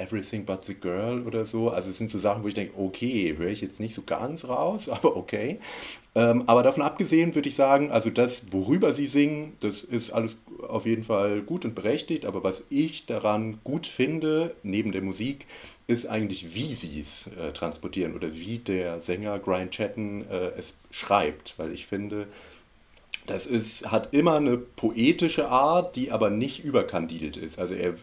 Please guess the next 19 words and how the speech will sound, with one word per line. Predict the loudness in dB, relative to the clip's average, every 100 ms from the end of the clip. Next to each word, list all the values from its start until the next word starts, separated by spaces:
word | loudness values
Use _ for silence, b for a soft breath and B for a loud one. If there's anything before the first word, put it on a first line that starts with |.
| -10
schafft | 0 0 0 -4
es | -6 -4 -4 0
wirklich, | 0 0 -2 -2 -2 -8 -12 B B B B B
äh, | 2 4 4 4 2 -2
treffende | -2 2 2 2 -2 0 0 0 -2
und | -4 -8 -8 -10 -4
ja, | -2 -2 -4 -12 -14 -10
ja, | -8 -8
dann | -10
irgendwie | -8 -6 -6
auch | -6
emotionale | -6 -8 -6 -4 0 2 0
Bilder | 0 2 2 2 0
zu | 0 -4
erschaffen | -2 -2 0 -2 -4
mit | -4
seinen | -2 -2 -2
Texten, | -4 -4 -4 -10 -8 -6 -8 B B B B -6
die | 0 0 -2